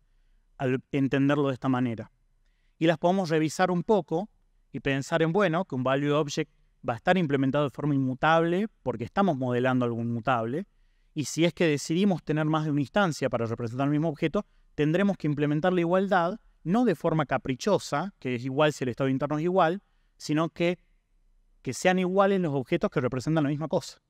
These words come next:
¿no? Y eso va a depender del dominio, de qué es lo que estamos representando. Bien. Bueno. Entonces, con esto podemos llegar a algunas conclusiones.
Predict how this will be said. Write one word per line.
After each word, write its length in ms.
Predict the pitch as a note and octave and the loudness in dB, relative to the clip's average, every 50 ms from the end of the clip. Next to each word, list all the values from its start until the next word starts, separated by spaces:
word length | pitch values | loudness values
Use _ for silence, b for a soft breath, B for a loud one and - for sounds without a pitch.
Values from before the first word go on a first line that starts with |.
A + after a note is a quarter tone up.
| _ _ _ | _ _ _
¿no? 80 | - D3 | -10 -6
Y 80 | C#3+ | -6
eso 160 | C#3 - - | -4 0 0
va 60 | E3 C#3 | 2 2
a 40 | |
depender 520 | B2+ A#2 - B2+ C3 C3 C3+ D3 D#3 E3 D3 | 2 0 0 0 2 2 2 0 -2 -4 -2
del 180 | B2+ B2 A#2+ | 0 0 2
dominio, 400 | A#2 B2+ B2+ C3+ B2+ A#2+ A#2 A2+ | 2 2 2 2 2 2 0 -2
de 100 | A2+ A2+ | -4 -4
qué 120 | A2 - C#3+ | -4 -4 -2
es 60 | C3+ | 0
lo 100 | D#3 B2 | 0 -2
que 60 | C3 | -2
estamos 260 | A#2+ - C#3 C3 A#2+ | -2 0 0 0 0
representando. 600 | C3 A2+ A2 A2 - - A#2 A2 A2+ G#2 G#2 A#2+ - _ _ _ _ _ _ _ _ _ _ _ _ _ _ _ _ _ _ _ | -2 -6 -6 -8 -6 -6 -4 -4 -4 -8 -8 -12 -14 _ _ _ _ _ _ _ _ _ _ _ _ _ _ _ _ _ _ _
Bien. 340 | - D3 D#3 C3+ A#2 G#2 A2+ - _ _ _ _ _ _ _ _ - _ _ _ _ _ _ _ _ _ _ _ _ _ - _ _ _ _ _ | 0 2 2 2 2 -2 -8 -14 _ _ _ _ _ _ _ _ -20 _ _ _ _ _ _ _ _ _ _ _ _ _ -20 _ _ _ _ _
Bueno. 280 | A3 G#3 D#3 B2+ - - _ _ _ _ _ _ _ _ _ _ _ _ _ _ _ _ _ - - _ _ _ | 4 4 4 4 -2 -8 _ _ _ _ _ _ _ _ _ _ _ _ _ _ _ _ _ -20 -20 _ _ _
Entonces, 220 | _ - G#3+ A3+ | _ 2 2 2
con 200 | - - G3 G3 | 2 0 -2 0
esto 220 | G#3 F#3+ - A3 F3+ | 0 0 -2 -2 0
podemos 340 | - F3 F3 F#3 F#3 D#3+ C#3 | 0 0 0 0 -2 0 -2
llegar 260 | D#3 D3 D#3+ E3 E3 | 0 2 2 2 2
a 140 | D#3 C#3+ C3+ | 2 2 0
algunas 360 | C3 C#3 C#3+ E3+ E3+ C#3+ - | 0 0 0 -2 -2 -4 -4
conclusiones. 1000 | - C#3 C#3 B2+ C3 C#3+ C#3 - - G3 E3+ D#3 C#3+ D3 E3+ F#3 - - - | -4 -4 -4 -4 -4 -8 -10 -2 0 0 0 2 0 -2 -4 -6 -10 -12 -18